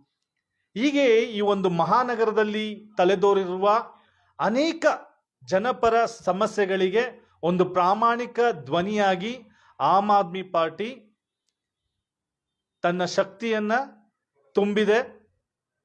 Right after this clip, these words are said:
ಮತ್ತು ಅನೇಕ ಜನಪರ ವಿಚಾರಗಳಿಗೆ ಪ್ರತಿಭಟನೆಗಳನ್ನು ಸಹ ಮಾಡ್ತಾ ಈ ಸರ್ಕಾರದ ನೀತಿ ನಿಯಮಗಳು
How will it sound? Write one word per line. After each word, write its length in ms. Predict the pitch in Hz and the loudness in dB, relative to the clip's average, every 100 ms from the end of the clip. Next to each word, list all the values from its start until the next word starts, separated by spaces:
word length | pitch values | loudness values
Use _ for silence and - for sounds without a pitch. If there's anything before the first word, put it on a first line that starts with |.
| _ _ - | _ _ -4
ಮತ್ತು 240 | 185 214 254 | -2 2 0
ಅನೇಕ 440 | 160 208 277 277 277 240 - _ _ 135 | 0 -2 -2 0 0 0 -6 _ _ -10
ಜನಪರ 480 | 180 196 269 254 254 | -6 -4 0 0 0
ವಿಚಾರಗಳಿಗೆ 840 | 202 196 226 220 208 202 190 196 214 226 _ _ _ _ _ _ _ | 0 -2 0 0 -2 -2 -2 -2 -2 -4 _ _ _ _ _ _ _
ಪ್ರತಿಭಟನೆಗಳನ್ನು 1160 | 196 202 269 254 208 226 220 214 202 196 196 190 | 0 2 2 2 2 0 0 -2 -2 -2 -2 -4
ಸಹ 280 | 180 180 170 190 175 151 | -2 -2 0 0 0 0
ಮಾಡ್ತಾ 400 | 180 220 220 240 277 - _ _ _ 156 | 2 2 0 -2 -2 -8 _ _ _ -8
ಈ 80 | |
ಸರ್ಕಾರದ 840 | 180 185 196 208 247 247 240 226 240 233 | -6 0 -2 0 0 0 0 0 0 -2
ನೀತಿ 460 | 170 220 233 233 214 | -6 -10 -10 -10 -8
ನಿಯಮಗಳು 640 | 185 214 214 202 202 | -4 -4 -2 0 2